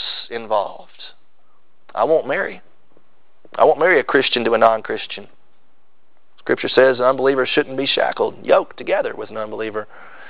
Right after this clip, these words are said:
because it's asking for problems. Now, I'm not saying that marriage can't work and it won't work,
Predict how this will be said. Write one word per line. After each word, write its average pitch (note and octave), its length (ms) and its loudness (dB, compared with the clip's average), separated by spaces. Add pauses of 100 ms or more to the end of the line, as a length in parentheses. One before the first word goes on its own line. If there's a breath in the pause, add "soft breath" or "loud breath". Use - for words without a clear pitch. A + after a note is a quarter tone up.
(280 loud breath)
because C#3+ 380 6
it's - 360 -4 (640)
asking B2 440 2
for B2+ 120 -6
problems. B2+ 480 -2
Now, A2+ 300 6
I'm B2 160 4
not A#2 180 4
saying C3+ 180 6
that A#2+ 120 2
marriage C3+ 340 4
can't G3+ 240 4
work C#3+ 240 6
and C#3+ 60 -4
it B2+ 80 -6
won't C4+ 320 2
work, D3+ 380 2